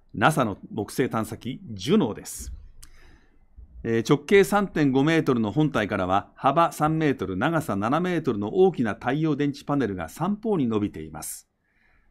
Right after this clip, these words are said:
木星の距離になりますとね、もう太陽の光が弱いもんですから、これまで木星より遠い惑星探査機では、えー、原子力電池を使っていました。でも、ジュノーは太陽電池をエネルギー源にしているんです。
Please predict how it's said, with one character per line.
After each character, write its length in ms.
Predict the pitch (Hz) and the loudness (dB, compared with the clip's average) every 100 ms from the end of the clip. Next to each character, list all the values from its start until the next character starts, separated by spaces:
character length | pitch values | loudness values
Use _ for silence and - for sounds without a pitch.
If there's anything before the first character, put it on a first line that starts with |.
| _ | _
木 320 | 113 123 131 - | -2 2 0 0
星 220 | 240 247 | 0 2
の 100 | 233 | 2
距 120 | 240 | 2
離 80 | 208 | 2
に 60 | |
な 60 | 127 | 2
り 80 | 104 | 2
ま 120 | 104 | -2
す 80 | - | -4
と 100 | 92 | -2
ね、 240 | 92 87 | -2 -2
も 160 | 92 101 | -4 -6
う 40 | - | -4
太 160 | - | 2
陽 140 | 254 160 | 2 2
の 60 | |
光 260 | 113 - 127 | 0 0 2
が 100 | 98 | 2
弱 220 | 104 175 | 2 4
い 40 | 151 | 2
も 100 | 101 | -2
ん 60 | |
で 100 | 87 | -6
す 80 | - | -6
か 80 | 90 | -4
ら、 120 | 90 | -6
こ 200 | - 156 | 0 2
れ 80 | 202 | 4
ま 100 | 196 | 4
で 80 | 113 | 4
木 240 | 120 - | 2 0
星 140 | 202 | 6
よ 100 | 196 | 6
り 120 | 156 - | 6 2
遠 340 | - 175 196 | 0 6 6
い 220 | 196 151 - | 6 -2 -2
惑 180 | 139 143 | 0 0
星 180 | - 170 | 0 0
探 200 | 165 156 | 0 0
査 120 | 165 | 0
機 140 | - | -2
で 80 | 107 | -2
は、 260 | 95 98 - - - - | 0 -2 -4 -12 -18 -10
え 240 | 92 92 | -6 2
ー、 20 | |
原 140 | 127 220 | 4 4
子 140 | 254 | 4
力 160 | 233 202 | 0 2
電 120 | 202 | 0
池 140 | - | 0
を 20 | 92 | -4
使 140 | - | -4
っ 80 | 95 | -6
て 80 | 98 | -6
い 60 | |
ま 80 | 85 | -8
し 80 | - | -10
た。 120 | - _ _ _ _ - | -16 _ _ _ _ 4
で 120 | 233 | 6
も、 260 | 160 - - - | 6 4 -6 -10
ジ 160 | 107 190 | 0 4
ュ 40 | |
ノ 200 | 185 135 | 6 6
ー 20 | |
は 300 | 101 139 - _ | 6 6 2 _
太 140 | - 120 | -2 2
陽 180 | 143 | 4
電 220 | 143 143 127 | 4 2 0
池 180 | - 107 | -2 2
を 220 | 131 - | 2 0
エ 80 | 104 | -2
ネ 100 | 123 | 0
ル 80 | 131 | 2
ギ 60 | |
ー 20 | 127 | 0
源 160 | 101 | 0
に 60 | 85 | -2
し 60 | - | -6
て 100 | 85 | -8
い 20 | |
る 80 | 82 | -8
ん 40 | |
で 80 | 76 | -12
す。 200 | - | -18